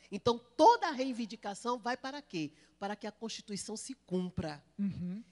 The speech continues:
Speaker 1: E não parta do Estado, não é? A legitimação de um preconceito e de um racismo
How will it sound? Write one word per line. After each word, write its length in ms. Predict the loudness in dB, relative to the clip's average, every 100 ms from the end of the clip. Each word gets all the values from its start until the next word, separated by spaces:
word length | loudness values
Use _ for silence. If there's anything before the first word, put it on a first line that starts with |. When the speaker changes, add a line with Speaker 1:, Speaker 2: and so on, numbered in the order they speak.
| -2
Speaker 1:
E 120 | 2
não 220 | 6 4 2
parta 600 | -6 -2 -2 -4 -6 -6
do 120 | -4
Estado, 680 | -4 -2 0 0 -2 -8 -14 _ _ _ _ -4
não 100 | 0
é? 260 | 2 0 -4 -20 -16 0
A 180 | 4
legitimação 1500 | 4 4 4 6 6 4 0 -4 -6 -8 -6 -6 -4 -2 -4 -6 -14 _
de 160 | -4 -2
um 100 | -2
preconceito 800 | 0 0 0 -4 -4 -4 -4 -6
e 40 |
de 80 | -12
um 60 |
racismo 680 | -8 -8 -8 -4 -4 -4 -8